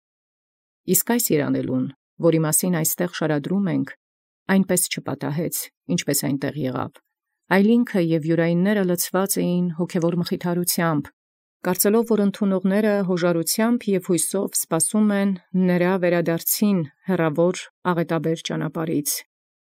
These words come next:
որովհետև հայտնի ու անհայտ կերպով միայն մեկ ամենակարողից էին մատակարարվում շնորհներ բոլոր երկրածին ազգերին։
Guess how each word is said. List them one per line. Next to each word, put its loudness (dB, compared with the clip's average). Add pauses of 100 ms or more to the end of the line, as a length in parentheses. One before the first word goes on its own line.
(140)
որովհետև 2
հայտնի 2
ու 4
անհայտ 2
կերպով 0
միայն 2
մեկ 0 (180)
ամենակարողից 0
էին 0
մատակարարվում 0 (400)
շնորհներ 0
բոլոր 2
երկրածին -2
ազգերին։ -2